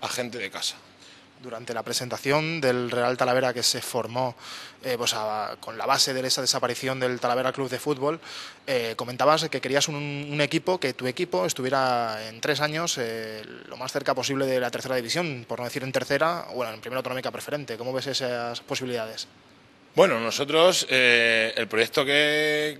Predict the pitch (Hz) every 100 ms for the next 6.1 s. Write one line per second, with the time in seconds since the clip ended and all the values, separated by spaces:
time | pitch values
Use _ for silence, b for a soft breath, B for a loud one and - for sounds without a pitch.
0 | - - 139 135 147 131 131 135 123 143
1 | 160 160 143 127 120 131 147 151 160 147
2 | - 123 135 139 131 - 117 - 139 143
3 | - 120 120 117 110 - 143 156 147 123
4 | 98 104 156 120 92 - - - 113 110
5 | 123 135 135 143 - 160 131 127 110 143
6 | 113